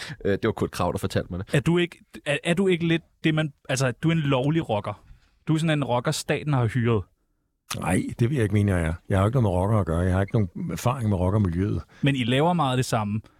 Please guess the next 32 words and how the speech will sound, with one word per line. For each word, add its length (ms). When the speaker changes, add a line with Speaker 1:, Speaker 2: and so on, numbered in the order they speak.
Speaker 3:
Nej, 80
Speaker 2:
Det 60
er 40
noget 140
Speaker 3:
det 80
Speaker 2:
med 100
Speaker 3:
gør 320
vi 100
fandme 100
Speaker 2:
våben. 400
<clears throat> 80
Det 60
er 40
noget 140
med 80
at 80
beskytte 680
et 60
eller 180
andet. 220
Det 60
er 20
noget 140
med 80
at 40
holde 120
nogle 120
foredrag 260
og 80
skrive 140
nogle 120
bøger. 180